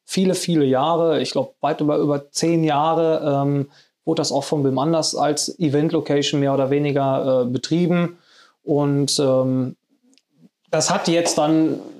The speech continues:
ich sag mal, die letzten drei, vier Jahre und dann auch zu Corona, ähm, gab es das dann nicht mehr als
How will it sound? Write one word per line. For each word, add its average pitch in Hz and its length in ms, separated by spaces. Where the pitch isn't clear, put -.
ich 175 160
sag 170 80
mal, 175 120
die 151 100
letzten 156 260
drei, 175 180
vier 156 160
Jahre 151 340
und 147 200
dann 156 160
auch 147 200
zu - 200
Corona, 156 560
ähm, 147 260
gab 151 200
es - 80
das 151 120
dann 147 220
nicht 185 260
mehr 175 220
als 156 360